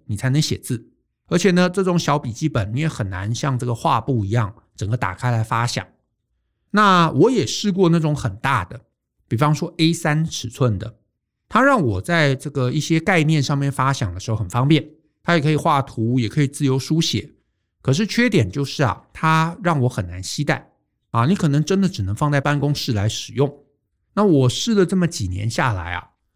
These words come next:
我自己觉得最适当的大小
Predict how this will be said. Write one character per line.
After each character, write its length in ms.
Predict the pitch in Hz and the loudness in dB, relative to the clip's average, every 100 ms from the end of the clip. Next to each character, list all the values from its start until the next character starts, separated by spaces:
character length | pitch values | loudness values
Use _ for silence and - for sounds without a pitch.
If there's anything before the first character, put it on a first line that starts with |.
| - | -4
我 160 | 123 135 | -2 0
自 120 | 226 | 2
己 120 | 175 | 0
觉 220 | - 127 | 0 -4
得 240 | 127 139 120 - | 0 0 0 -6
最 320 | - 226 175 127 | -2 2 4 2
适 360 | - 190 165 | -2 -2 -2
当 260 | 143 143 110 | 0 -2 -4
的 140 | 98 | -8
大 280 | - 127 87 | -4 -4 -4
小 280 | - - | -8 -16